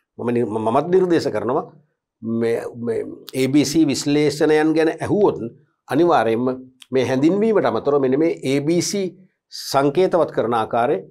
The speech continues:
පොඩ්ඩක් මේ වගේ පැහැදිලි කරන්න කියලා. පැහැදිලිනේ? රයිට්. අපි බලමු ඒකේ ආ කොටස. භාණ්ඩයක ගුණත්වය තීරණය කිරීමේදී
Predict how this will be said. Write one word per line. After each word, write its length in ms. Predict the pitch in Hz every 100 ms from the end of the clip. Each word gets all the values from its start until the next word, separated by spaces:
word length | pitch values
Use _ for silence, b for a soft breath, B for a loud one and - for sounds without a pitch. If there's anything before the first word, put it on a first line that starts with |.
| _ _
පොඩ්ඩක් 360 | 131 113 151
මේ 140 | 151 123
වගේ 180 | 131 151
පැහැදිලි 280 | 131 117
කරන්න 220 | 110 104 113
කියලා. 320 | 90 71 - _ _ _ _ _ _ _
පැහැදිලිනේ? 400 | 123 120 147 170 b b b _ -
රයිට්. 220 | 92 -
අපි 180 | 113 139
බලමු 260 | 127 131
ඒකේ 240 | 131 131 - -
ආ 180 | - 120
කොටස. 280 | 117 - - 131 - _ _ _ _ _ _ 117
භාණ්ඩයක 760 | 107 127 147 165 165 175 170 165
ගුණත්වය 580 | 131 135 143 147 - 170
තීරණය 460 | 170 175 170 165 170
කිරීමේදී 800 | 160 165 165 165 160 156 135 113